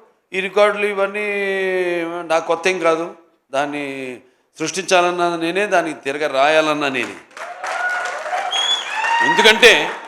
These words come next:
నాకు ఎప్పుడు, నాకు నా కథ ఎన్నుకోవడంలో అయితేనేమి, లేకపోతే నా దర్శకుడు అయితేనేమి, నా కో ఆర్టిస్టులు అయితేనేమి, నా సాంకేతిక నిపుణులు అయితేనేమి,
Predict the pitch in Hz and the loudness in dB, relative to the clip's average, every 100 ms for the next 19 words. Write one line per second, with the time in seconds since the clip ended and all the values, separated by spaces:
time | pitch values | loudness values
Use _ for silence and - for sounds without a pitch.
0 | - - - - - - 127 180 233 277 | -10 -6 -4 -2 -4 -2 4 4 4 0
1 | 233 - 269 277 254 247 240 208 196 196 | -2 -4 -2 4 4 6 4 2 2 0
2 | 185 - 160 175 160 160 202 180 151 - | -4 -4 -2 2 2 4 2 2 -4 -14
3 | - 170 175 185 180 170 165 160 151 151 | -10 -6 -2 0 2 2 0 -2 -4 -2
4 | 156 165 - _ _ _ - 143 160 160 | -4 -6 -12 _ _ _ 2 4 4 0
5 | 165 160 143 143 143 139 123 139 156 170 | 2 0 2 2 2 2 2 2 2 0
6 | 160 151 147 143 151 160 135 139 131 120 | -2 -2 -4 -6 -6 -6 0 0 0 -4
7 | - _ _ _ _ _ _ _ _ 165 | -12 _ _ _ _ _ _ _ _ 4
8 | 165 170 175 170 165 165 151 151 160 147 | 6 6 2 0 0 0 -4 -6 -4 -2
9 | 143 139 147 165 165 147 147 147 180 180 | -2 0 0 -2 -6 -6 -8 -6 -4 0
10 | 170 170 156 143 143 165 | 0 0 -2 -2 -6 -8